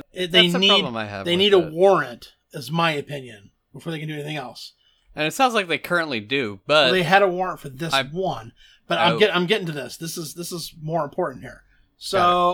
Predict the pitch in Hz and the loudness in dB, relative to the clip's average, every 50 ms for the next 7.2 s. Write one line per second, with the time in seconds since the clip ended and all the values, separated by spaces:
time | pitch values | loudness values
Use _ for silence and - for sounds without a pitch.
0 | 175 - 180 165 - - 190 208 226 262 247 - 269 247 - - 170 - 254 254 | 0 -4 -10 -12 -8 -4 -2 0 0 -2 -4 -6 -10 -10 -10 -8 -6 -4 -2 -2
1 | 247 196 202 190 185 175 - 180 160 - 156 151 151 143 131 - 160 143 143 139 | 0 0 0 0 0 0 0 -2 -4 -4 -6 -12 -12 -12 -12 -10 -10 -8 -8 -6
2 | 139 139 139 139 - _ - 156 143 127 117 - - - - - 151 143 139 139 | -6 -6 -6 -6 -8 _ -12 -12 -10 -12 -12 -14 -18 -18 -16 -14 -12 -12 -10 -12
3 | 139 135 135 131 127 123 123 127 120 127 120 117 - - - 127 131 131 156 180 | -12 -14 -14 -16 -16 -16 -16 -16 -16 -16 -18 -18 -18 -16 -14 -14 -14 -12 -12 -12
4 | 165 147 170 202 208 - - - 190 175 175 170 170 170 175 175 175 _ _ _ | -6 -2 -2 -2 -2 -2 -4 -4 0 2 2 2 2 0 -2 -6 -8 _ _ _
5 | _ _ _ _ - 156 156 147 - 160 185 190 - - 190 180 - - - 190 | _ _ _ _ -12 -10 -10 -8 -6 -4 -4 -4 -2 -2 -2 -2 -4 -6 -8 -8
6 | 185 185 - 196 190 190 180 156 151 147 135 143 139 - - 160 - 170 160 156 | -8 -6 -6 -4 -4 -4 -4 -6 -8 -12 -14 -16 -18 -16 -18 -16 -12 -12 -12 -10
7 | 151 147 135 | -12 -14 -14